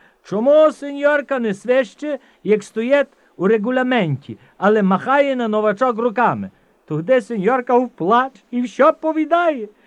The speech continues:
що, що ще стало. Акурат був там тогди і день, же на тим ще знав.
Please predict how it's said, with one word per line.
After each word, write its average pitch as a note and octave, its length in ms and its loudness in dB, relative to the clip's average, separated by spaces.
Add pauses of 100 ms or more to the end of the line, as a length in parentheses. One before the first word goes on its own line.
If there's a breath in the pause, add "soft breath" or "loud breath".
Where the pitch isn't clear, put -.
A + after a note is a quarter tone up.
(140 soft breath)
що, A3 340 0 (420 soft breath)
що D4+ 320 4
ще D#4+ 260 -4
стало. D#4+ 640 -2 (220 soft breath)
Акурат A3+ 680 0
був C#4+ 300 -4
там C#4+ 260 -4
тогди B3+ 460 -4
і A#3+ 60 -6
день, A3 360 -2 (300 soft breath)
же E3+ 140 -4
на G#3+ 160 0
тим D4+ 300 -4
ще C4+ 200 -16
знав. A#3 420 -2